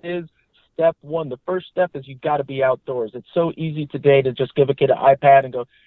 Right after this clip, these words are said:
"Here you go, deal with this while I go do, take care of certain things." You know, the being outdoors, getting them outside, you know, per-, participating in anything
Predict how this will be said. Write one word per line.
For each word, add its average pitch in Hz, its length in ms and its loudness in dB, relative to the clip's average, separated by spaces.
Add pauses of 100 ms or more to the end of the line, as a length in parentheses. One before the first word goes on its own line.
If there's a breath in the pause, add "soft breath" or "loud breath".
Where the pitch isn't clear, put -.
(100)
"Here 180 100 0
you 170 140 -2
go, 131 260 2 (560)
deal 175 140 2
with 170 160 -2
this 160 180 -2
while 139 120 4
I 143 100 4
go 147 140 -2
do, 143 180 -8 (120)
take 147 180 -4
care 147 160 0
of 135 160 -2
certain 127 340 -8
things." 170 260 -8 (380)
You 127 140 -8
know, 123 220 -4 (400)
the 139 140 -4
being 165 460 -4
outdoors, 147 580 0 (260)
getting 190 360 2
them 180 260 -2
outside, 123 800 0 (340)
you 123 140 -8
know, 123 160 -2
per-, 120 240 -4 (540)
participating 170 840 2
in 151 140 6
anything 175 480 2